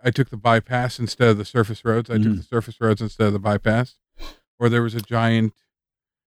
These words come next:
Speaker 1: you know.
Speaker 2: See, I'm, I'm of the opinion, and this is one of the things that bums me out, is that, you know, again, like I say, we've gotten to the point where we've gotten to be very good at disagreement with one another without actually listening to one another. And I,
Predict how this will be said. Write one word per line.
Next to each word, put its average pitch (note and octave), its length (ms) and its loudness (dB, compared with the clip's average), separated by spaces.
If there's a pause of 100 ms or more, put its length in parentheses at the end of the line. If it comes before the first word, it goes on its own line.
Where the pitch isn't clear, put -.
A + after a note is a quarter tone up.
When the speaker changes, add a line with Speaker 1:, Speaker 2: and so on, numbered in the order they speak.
Speaker 1:
you B2 100 0
know. A2+ 440 0
Speaker 2:
See, A#3+ 180 -2
I'm, C#4+ 220 0
I'm C#4 200 0
of C4 140 0
the F3+ 100 2
opinion, C#3+ 460 0
and B2 80 2
this D#3+ 160 -2
is C#3 80 -6
one C#3 140 2
of B2 40 2
the A#2 60 0
things A2 300 -2
that G2+ 180 -12
bums A2+ 260 2
me A2 120 -2
out, B2 180 2
is G2 120 -2
that, G2+ 220 -4
you A2+ 80 -2
know, F2 280 0 (1000)
again, C#3+ 240 0
like B2 140 0
I A#2+ 40 -4
say, C3+ 200 -2
we've A#2+ 220 0
gotten C#3+ 200 0
to C3 60 0
the A#2 80 -2
point C3 220 0
where B2+ 100 2
we've A#2 140 2
gotten C3 160 0
to C3+ 80 2
be A#2+ 100 0
very B2 300 2
good A2+ 340 0
at G2+ 100 -4
disagreement A2 680 -2
with G2 160 -8
one G2 160 2
another F2+ 480 0 (140)
without A#2+ 340 0
actually A2+ 300 -2
listening G#2 420 0
to - 100 -2
one F2+ 160 2
another. D#2 460 -2
And G#2+ 420 0 (580)
I, D#3+ 220 0